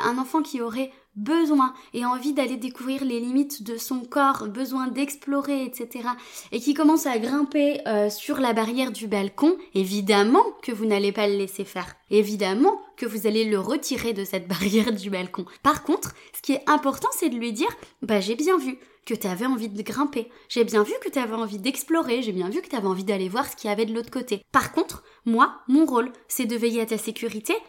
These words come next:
et là, pour le coup, ce sont des limites qui sont claires et qui sont intransigeantes.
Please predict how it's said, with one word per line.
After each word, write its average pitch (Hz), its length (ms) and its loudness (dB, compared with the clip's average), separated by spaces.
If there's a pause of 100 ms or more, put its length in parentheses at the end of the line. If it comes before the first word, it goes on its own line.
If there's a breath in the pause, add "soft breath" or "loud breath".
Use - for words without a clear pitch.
(140 loud breath)
et 302 100 0
là, 349 200 4
pour 359 140 0
le 311 120 2
coup, 370 200 2 (140)
ce - 160 -6
sont 311 140 2
des 302 100 4
limites 311 300 4
qui 339 140 -2
sont 311 180 0
claires 294 340 0
et 403 60 -2
qui 320 120 -2
sont 302 140 0
intransigeantes. 285 800 0